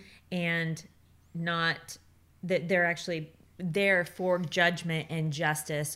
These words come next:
over the evil, the lawless, those who are creating bad. But that's actually not what we're seeing, in, especially in American government today, and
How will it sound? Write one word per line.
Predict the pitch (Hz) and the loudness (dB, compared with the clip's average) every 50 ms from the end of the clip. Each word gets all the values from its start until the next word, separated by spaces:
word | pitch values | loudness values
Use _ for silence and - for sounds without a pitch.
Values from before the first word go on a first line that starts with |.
| - | -4
over | - 170 165 156 165 165 151 147 143 131 156 - - _ - | -2 -2 0 0 0 0 0 0 -2 -2 -6 -12 -16 _ -6
the | 160 170 - - - | -4 -4 -4 -2 -4
evil, | - 135 147 135 131 117 | -4 -2 -2 -2 -2 -2
the | 127 151 139 | -2 -2 -2
lawless, | 139 147 139 143 143 147 143 131 135 - - | 0 -2 -2 -2 -2 -2 -2 -2 -4 -4 -4
those | - 147 143 143 - | -4 -2 -2 -2 -4
who | - | -4
are | 147 139 | -4 -4
creating | - - 151 143 147 156 | -4 -4 -4 -2 -2 0
bad. | 160 240 254 180 165 156 | 2 4 4 4 4 4
But | 190 156 - | 0 -2 0
that's | 285 302 349 - | 0 0 0 0
actually | 494 494 480 - 403 330 | -2 -2 -2 -2 -2 -2
not | 277 254 269 262 262 262 | 0 6 8 8 8 8
what | 269 269 226 | 6 2 2
we're | 233 226 | 0 0
seeing, | 220 - - 226 196 185 180 175 | 0 -2 -2 0 0 0 0 0
in, | 165 160 156 - | -2 -2 -2 -4
especially | - - - 233 233 - - 202 | -6 -4 -2 -2 -2 -2 -2 -4
in | 180 170 | -2 -2
American | 156 156 160 180 180 202 226 220 - 175 156 | 0 0 2 2 2 2 0 0 -2 -4 -2
government | 143 139 127 127 139 135 127 120 - - - - - - - - - - - - | -2 -2 -4 -4 -6 -8 -8 -8 -10 -12 -16 -20 -20 -20 -20 -20 -20 -20 -16 -8
today, | - 208 175 156 160 147 147 160 180 180 - | -2 0 2 4 4 4 4 4 2 2 0
and | 160 165 160 156 160 151 151 147 | 0 2 2 2 0 0 -2 -4